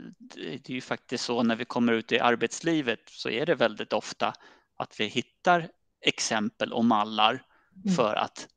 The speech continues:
Speaker 1: göra det vi ska göra. Det är sällan vi uppfinner något från grunden.
Speaker 2: Den är väldigt bra.
Speaker 1: Och sen då, som sagt var, den här kom vi bara, eh, lite grann igång med, och det är väl egentligen här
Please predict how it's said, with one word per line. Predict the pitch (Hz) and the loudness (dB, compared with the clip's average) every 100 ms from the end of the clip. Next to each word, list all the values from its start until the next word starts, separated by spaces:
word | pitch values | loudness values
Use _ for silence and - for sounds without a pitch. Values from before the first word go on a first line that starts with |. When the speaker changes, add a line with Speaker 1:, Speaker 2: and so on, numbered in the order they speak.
| _ - | _ -6
Speaker 1:
göra | 123 110 123 202 | 0 4 4 6
det | 214 | 4
vi | 190 | 2
ska | - 127 | 2 2
göra. | 113 104 110 | 4 2 0
Det | |
är | 117 | 0
sällan | - 120 151 | 0 2 2
vi | 165 | 0
uppfinner | - - - 175 202 120 | -2 -4 -4 2 4 2
något | - - | 0 -6
från | 117 127 | -4 0
grunden. | 175 160 - 151 _ - _ - 208 214 | 0 -2 -4 -8 _ -20 _ -16 -14 0
Speaker 2:
Den | 254 269 | 4 4
är | 165 | 4
väldigt | 202 - 175 175 | 2 2 -2 -4
bra. | - - _ _ _ - - - _ _ - | -10 -12 _ _ _ -20 -20 -20 _ _ 0
Speaker 1:
Och | 170 | 4
sen | 196 185 160 | 8 10 10
då, | 131 | 8
som | 151 131 | 6 6
sagt | 123 - | 6 8
var, | 135 | 6
den | 143 | 8
här | 175 170 | 6 6
kom | - 139 131 | 6 6 6
vi | 127 | 8
bara, | 120 113 110 127 | 8 10 8 6
eh, | - - - - - | 0 -8 -10 -12 -10
lite | 117 131 113 _ - 143 | -2 -2 -2 _ 0 2
grann | 127 117 113 117 | 6 4 6 4
igång | 127 147 135 113 | 6 6 6 4
med, | 107 110 | 2 -2
och | 117 - 135 | -4 -4 -2
det | |
är | 123 | 0
väl | 127 | 0
egentligen | 123 120 127 120 | 0 0 -2 0
här | 165 165 139 123 | 2 2 2 -2